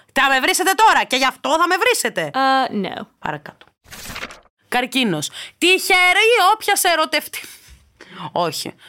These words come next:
Speaker 1: δεν είναι τυχερή. Γιατί είσαι ένα βάσανο, αγαπητέ μου Καρκίνε. Είσαι ένα βάσανο. Ναι, μεν, οκ, είναι γλυκά όλα αυτά που για να ερωτευτείς χρειάζεσαι, ας πούμε, λίγο, όχι χρόνο, χρειάζεσαι μια διαδικασία από steps. Ας πούμε,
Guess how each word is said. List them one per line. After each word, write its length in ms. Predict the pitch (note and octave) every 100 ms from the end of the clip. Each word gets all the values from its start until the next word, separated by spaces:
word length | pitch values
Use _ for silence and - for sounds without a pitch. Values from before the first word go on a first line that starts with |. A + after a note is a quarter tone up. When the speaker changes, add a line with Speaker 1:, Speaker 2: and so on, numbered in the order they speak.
| -
Speaker 1:
δεν 240 | E3+ G#3+
είναι 160 | G3+ F3+
τυχερή. 400 | D#3 D#3 D#3 D3+
Γιατί 280 | D#3+ G3+ C4
είσαι 180 | - C4+
ένα 180 | C4
βάσανο, 460 | G#3+ A#3 A3+ F#3 E3
αγαπητέ 360 | D3+ C#3+ C#3 D3
μου 100 | D3+
Καρκίνε. 540 | D3+ D3+ D#3+ D3+ C#3+
Είσαι 340 | - D4 - A#3
ένα 320 | B3 C4 G#3
βάσανο. 400 | G3 F#3+ - D3 - -
Ναι, 200 | A3+ C#4+
μεν, 280 | D#4 D4 B3+
οκ, 100 | - C#4 B3+
είναι 200 | B3+ D4+
γλυκά 380 | B3+ C4+ C4+ C#4
όλα 100 | C4+
αυτά 200 | C4 A#3
που 240 | A3 G#3+
για 160 | G#3+ G#3+
να 80 | G3+
ερωτευτείς 400 | F#3+ G3+ - -
χρειάζεσαι, 340 | A#3 A#3+ A#3+
ας 120 | A#3
πούμε, 220 | A#3+ C4 B3+ - - -
λίγο, 340 | A#3+ B3+ C#4
όχι 240 | - - F#4
χρόνο, 400 | D4+ B3 A3+ C4
χρειάζεσαι 600 | B3+ C#4 D4+ C#4 E4 D#4+ - - -
μια 180 | C#4
διαδικασία 960 | D#4 E4 C#4+ B3+ B3 - D#4 E4 D#4+ -
από 220 | - B3 C4 -
steps. 260 | A#3+ -
Ας 120 | A3 -
πούμε, 220 | C4